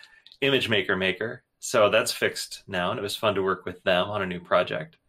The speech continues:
I've contributed some fixes for obscure C compliance bugs to both MicroPython and CircuitPython.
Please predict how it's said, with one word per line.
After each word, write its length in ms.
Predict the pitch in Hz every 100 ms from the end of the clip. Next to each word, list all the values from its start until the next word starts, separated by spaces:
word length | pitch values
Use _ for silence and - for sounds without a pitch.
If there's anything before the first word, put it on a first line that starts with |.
| _ _ _ _ _ _ _ -
I've 320 | 107 101 -
contributed 500 | 123 113 127 131 117
some 200 | 120 104
fixes 340 | 127 - 120
for 140 | - 107
obscure 340 | 95 - 117
C 160 | - 117
compliance 460 | 107 - 107 101
bugs 420 | - 95 78 - -
to 200 | 107 90
both 220 | 95 90
MicroPython 720 | 92 104 95 95 90 92 90
and 160 | 90 92
CircuitPython. 920 | - 101 - - 92 87 92 95 113